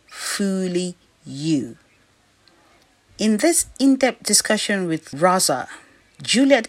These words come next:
explains how there are many ways to heal a damaged person of their trauma by using a variety of methods and practices.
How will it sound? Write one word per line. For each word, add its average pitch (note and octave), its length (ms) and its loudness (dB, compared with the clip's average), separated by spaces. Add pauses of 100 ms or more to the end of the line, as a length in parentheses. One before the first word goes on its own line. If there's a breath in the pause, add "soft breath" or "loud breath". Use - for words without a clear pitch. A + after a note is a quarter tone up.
explains G#3+ 460 0
how G#3 200 0
there F3+ 260 4
are E3 40 4
many F#3+ 340 0
ways F3 360 0
to D3+ 100 -4
heal F#3 260 -6
a D3+ 60 0
damaged D#3+ 500 -2
person D3 480 -2
of D#3 160 -8
their D3+ 140 -4
trauma G#3 540 -4 (540 loud breath)
by D3 140 -2
using F3+ 420 -2
a E3+ 60 2
variety D#3+ 640 0
of D3+ 160 -2
methods D#3+ 640 -2
and C#3+ 180 -6
practices. - 920 -2